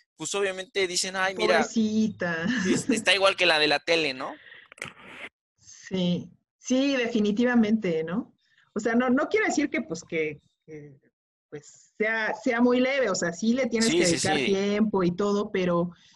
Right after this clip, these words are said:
Speaker 2: sí se podría ver de una manera diferente. O sea, sí se podría como afrontar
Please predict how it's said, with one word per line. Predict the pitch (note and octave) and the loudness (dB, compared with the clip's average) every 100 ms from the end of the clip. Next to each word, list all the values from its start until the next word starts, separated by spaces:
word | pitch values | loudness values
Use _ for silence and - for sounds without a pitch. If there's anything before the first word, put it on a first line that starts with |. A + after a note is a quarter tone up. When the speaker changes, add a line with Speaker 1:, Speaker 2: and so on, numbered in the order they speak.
| _ _ _ | _ _ _
Speaker 2:
sí | - C4+ | -10 -8
se | - F#4+ | -4 -6
podría | - C4 G#3 A#3 B3 A3+ | 0 0 2 2 2 2
ver | G#3 G#3 | 0 2
de | G#3 | 2
una | G#3+ G#3 F#3 | 2 0 0
manera | F3 F3 F#3 | 2 2 2
diferente. | F#3+ F3 E3+ E3+ F3 E3+ D3+ - _ | -2 0 0 2 0 0 -6 -12 _
O | _ | _
sea, | - | -6
sí | F#3 G#3 | -6 -4
se | A#3 | -4
podría | G#3+ F#3+ F#3+ F#3+ | 0 0 0 0
como | G#3 F#3 | -2 0
afrontar | F3 - E3+ F3 F3+ F#3 | -2 -2 -2 0 -2 -4